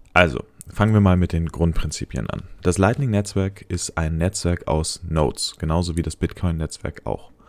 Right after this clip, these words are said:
Diese Nodes tauschen allerdings nicht nur Informationen miteinander aus, sondern gehen tatsächlich Verbindungen miteinander ein, die wir als Zahlungskanal kennen.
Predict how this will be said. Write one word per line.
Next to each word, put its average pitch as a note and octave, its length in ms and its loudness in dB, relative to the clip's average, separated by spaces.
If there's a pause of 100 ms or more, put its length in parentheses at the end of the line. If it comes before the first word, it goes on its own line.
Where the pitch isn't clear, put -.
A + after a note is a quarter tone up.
(520)
Diese F#2+ 180 0
Nodes F#2 300 2
tauschen F#2+ 380 0
allerdings F2+ 440 -2
nicht F#2+ 240 -2
nur E2+ 100 4
Informationen D#2+ 580 0
miteinander B2+ 460 0
aus, A2+ 240 0
sondern F#2 360 2
gehen F2 300 -2
tatsächlich - 580 -4
Verbindungen G2+ 500 2
miteinander F#2 540 2
ein, F2 280 0
die D#2+ 180 -4
wir E2+ 160 0
als - 220 -4
Zahlungskanal D#2 720 0
kennen. - 300 -10